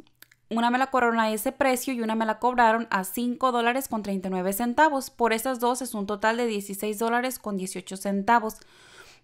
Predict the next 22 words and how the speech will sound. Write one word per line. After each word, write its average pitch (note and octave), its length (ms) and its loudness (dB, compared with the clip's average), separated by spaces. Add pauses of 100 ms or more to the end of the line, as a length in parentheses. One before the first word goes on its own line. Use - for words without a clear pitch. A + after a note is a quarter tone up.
Mm, A#3 180 0
sumando B3+ 440 6
las E4 180 6
cuatro C#4 300 4
cantidades A3 560 4
nos A#3 180 -2
da G#3+ 300 4
un A#3 180 -4
total A3+ 420 4
de G#3+ 80 0
veintisiete G3+ 580 -2
dólares A#3+ 360 0
con G3+ 160 -8
cuarenta F#3+ 380 -2
y F3+ 100 -4
un F#3+ 100 -2
centavos. A#3 680 2 (720)
Después B3+ 440 2
yo C#4+ 120 6
utilicé D4+ 840 0 (400)
dos C4 340 8
cupones, C4 640 4